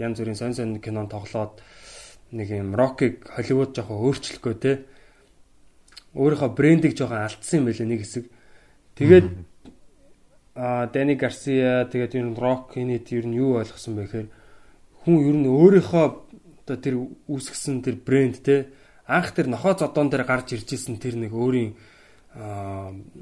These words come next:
Speaker 1: одоо зан характер.
Speaker 2: Мм.
Speaker 1: Тэр, тэр юм руугаа л би ингээ гүнзгий орох хэвээр байна. Тэрүүгээр л би одоо өөрийнхөө тэр кинонууд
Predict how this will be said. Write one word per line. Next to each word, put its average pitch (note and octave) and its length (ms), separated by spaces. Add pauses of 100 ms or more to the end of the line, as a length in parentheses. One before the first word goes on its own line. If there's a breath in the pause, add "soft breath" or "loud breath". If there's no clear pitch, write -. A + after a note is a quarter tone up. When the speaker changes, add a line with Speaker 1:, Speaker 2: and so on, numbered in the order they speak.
(300)
Speaker 1:
одоо A2 160
зан B2 240
характер. G2+ 560
Speaker 2:
Мм. - 40 (840 soft breath)
Speaker 1:
Тэр, F3+ 320 (160)
тэр A3 240
юм E3+ 100
руугаа E3+ 240
л E3+ 140
би C#3+ 160
ингээ B2 180
гүнзгий C3+ 380
орох A2+ 240
хэвээр A#2+ 240
байна. G#2+ 180
Тэрүүгээр F#3+ 460
л F3 120 (680 soft breath)
би C#3 80 (160)
одоо G#2+ 720
өөрийнхөө B2 400
тэр A#2 100
кинонууд A#2 460